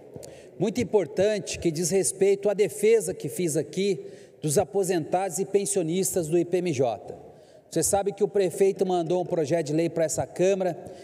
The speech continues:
em dois mil e vinte e dois, sustentando ser constitucional o projeto, e desde o início eu tinha a clara convicção que era um projeto que não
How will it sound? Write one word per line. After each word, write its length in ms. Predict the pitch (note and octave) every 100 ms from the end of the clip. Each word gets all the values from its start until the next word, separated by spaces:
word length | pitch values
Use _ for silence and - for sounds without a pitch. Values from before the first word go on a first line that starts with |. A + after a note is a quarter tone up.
| -
em 80 | D3
dois 240 | D3 D#3+ C3+
mil 160 | G#3+
e 40 | F#3+
vinte 260 | F#3+ -
e 40 | D3
dois, 800 | C#3 F#3+ G#3 F#3+ - - - - - - -
sustentando 840 | - F#3 F3+ G#3+ G3+ C#3+ G3+ G3 E3+
ser 500 | - G3+ F#3+ - -
constitucional 760 | A3+ A3+ - G3 D#3 F3 F#3
o 40 |
projeto, 840 | D#3+ D#3+ C3 E3 F#3+ F#3+ F#3+ F3 C3+ - - - - _ _ -
e 640 | F#3+ G#3 G3+ F#3+ D#3+ C3+
desde 360 | F3+ B3 F#3 G3
o 20 |
início 640 | F3+ G3 A3 - - E3+ B2 - - -
eu 100 | D3
tinha 220 | D3+ G#3+
a 40 | F#3+
clara 320 | - A3 A#3
convicção 640 | A3+ G3 G3 - - G3+ G#3+
que 140 | G#3+
era 100 | G#3
um 60 | G#3
projeto 840 | G#3 F#3 A#2+ E3+ F#3+ F#3+ G3+ E3 - - - - -
que 160 | A3 G3+
não 640 | G3 A3+ B3+ B3 A#3+